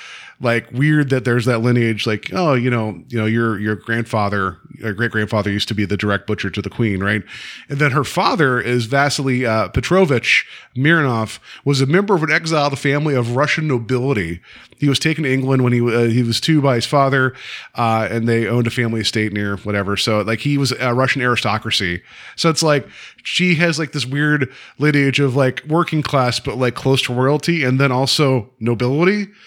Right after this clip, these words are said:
I just, I don't know. There's like, "All right, cool." Like, I just, uh, sure, you know, you can't control who your ancestors are, but that's, that's interesting.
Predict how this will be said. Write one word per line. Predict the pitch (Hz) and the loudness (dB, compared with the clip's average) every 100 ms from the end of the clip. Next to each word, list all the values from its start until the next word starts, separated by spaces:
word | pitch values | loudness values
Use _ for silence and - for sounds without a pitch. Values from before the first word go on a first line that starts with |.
| - - _ - | -20 -20 _ -4
I | 123 127 | -2 -2
just, | 123 123 - | -2 -4 -4
I | 98 104 | -4 0
don't | 139 | 0
know. | 117 107 | 0 -2
There's | 120 117 | -4 -2
like, | 107 143 | -2 0
"All | 196 | 2
right, | 190 202 - | 2 -2 -2
cool." | 165 123 - | 0 0 -4
Like, | - 117 123 | -2 -2 0
I | 123 | 0
just, | 117 - 120 | 0 -6 -2
uh, | 113 110 104 _ _ - 123 120 - | -2 -2 -6 _ _ -18 -18 -18 -14
sure, | - 170 175 - | -2 0 0 0
you | 127 | -2
know, | 127 | 0
you | 135 | 2
can't | 175 | 0
control | 156 - 170 | 0 -2 0
who | 165 | 2
your | 147 156 | 2 2
ancestors | 175 110 - 107 | 2 0 -2 0
are, | 117 | 0
but | 107 | 0
that's, | 120 131 - | 0 0 0
that's | 120 151 143 | 0 0 0
interesting. | 131 120 104 - 101 | 0 0 -2 -4 -4